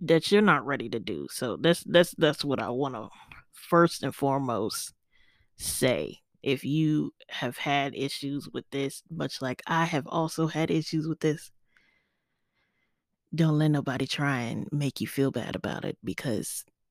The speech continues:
that lines up with the word. <laughs> Let's, let's see the goodness first before I get into, you know, a relationship, which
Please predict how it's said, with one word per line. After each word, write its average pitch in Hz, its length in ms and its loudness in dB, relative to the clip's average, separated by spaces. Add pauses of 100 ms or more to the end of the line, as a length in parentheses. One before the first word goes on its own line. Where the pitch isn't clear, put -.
(180)
that 156 340 2
lines 117 420 -2
up - 200 -10
with 135 160 -6
the - 100 -10
word. - 600 -12 (160)
<laughs> - 1800 0
Let's, - 340 2
let's 196 260 6
see 175 200 6
the 151 120 4
goodness 147 480 0
first 117 380 -4
before 123 420 -4
I - 80 -6
get 127 240 -6
into, - 400 -8 (720)
you 147 180 0
know, 104 220 0
a 131 80 0
relationship, - 840 -4 (560)
which 247 200 10